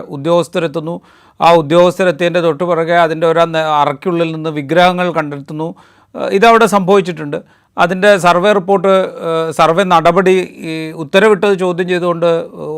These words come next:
ഹയർ കോടതികളിലൊക്കെ പോകുമ്പോൾ, ആ, അത് താഴേക്ക് വിടുന്നത്, അത് ജില്ലാ കോടതി തീരുമാനിക്കട്ടെ എന്നൊക്കെ പറഞ്ഞ് താഴേക്ക് വിടുന്ന കാഴ്ചയൊക്കെ നമ്മൾ കണ്ടു. ആ, അതിനുശേഷമാണ് ഇപ്പോൾ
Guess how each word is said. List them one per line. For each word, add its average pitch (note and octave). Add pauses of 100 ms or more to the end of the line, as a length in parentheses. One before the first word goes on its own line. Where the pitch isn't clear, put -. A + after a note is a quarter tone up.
(160)
ഹയർ D#3+ (140)
കോടതികളിലൊക്കെ F3+
പോകുമ്പോൾ, E3+ (420)
ആ, D#3 (220)
അത് D#3 (100)
താഴേക്ക് F3
വിടുന്നത്, D#3
അത് D3+
ജില്ലാ E3
കോടതി F3+
തീരുമാനിക്കട്ടെ F3
എന്നൊക്കെ D#3+
പറഞ്ഞ് E3+
താഴേക്ക് E3+
വിടുന്ന E3+
കാഴ്ചയൊക്കെ E3+
നമ്മൾ F3 (120)
കണ്ടു. C#3+ (640)
ആ, C#3+ (800)
അതിനുശേഷമാണ് G#3
ഇപ്പോൾ G3+